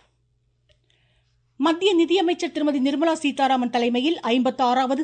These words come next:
சரக்கு சேவை வரி குழு கூட்டம் புதுதில்லியில் இன்று தொடங்கியது. இரண்டு நாட்கள் நடைபெறும் இந்த கூட்டத்தில் அடுத்த தலைமுறையினருக்கான சரக்கு சேவை வரி சீர்திருத்தங்கள், வரி கட்டமைப்பை எளிமையாக்கும் நடவடிக்கைகள் போன்றவை குறித்து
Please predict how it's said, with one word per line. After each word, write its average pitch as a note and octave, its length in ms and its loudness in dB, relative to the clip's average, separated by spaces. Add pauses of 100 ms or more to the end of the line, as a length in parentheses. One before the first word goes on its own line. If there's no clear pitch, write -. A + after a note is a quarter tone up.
சரக்கு C4 420 -2
சேவை B3+ 260 0
வரி A#3+ 180 0
குழு G#3 220 -2
கூட்டம் G#3+ 380 0 (340)
புதுதில்லியில் C#4+ 580 -2 (100)
இன்று G3+ 140 -4
தொடங்கியது. G3+ 520 -4 (380)
இரண்டு D#4+ 260 6
நாட்கள் E4 380 0
நடைபெறும் B3 360 -2
இந்த G#3 120 -4
கூட்டத்தில் A3+ 500 -4 (300)
அடுத்த C4 360 -2
தலைமுறையினருக்கான D4 1040 0
சரக்கு B3 360 -4
சேவை B3 320 0
வரி A#3+ 200 -2
சீர்திருத்தங்கள், A3+ 840 -4 (300)
வரி D#4+ 220 -2
கட்டமைப்பை A#3 520 -4 (100)
எளிமையாக்கும் B3 560 -2
நடவடிக்கைகள் A3+ 600 -6
போன்றவை A3+ 340 -2
குறித்து A3 380 -2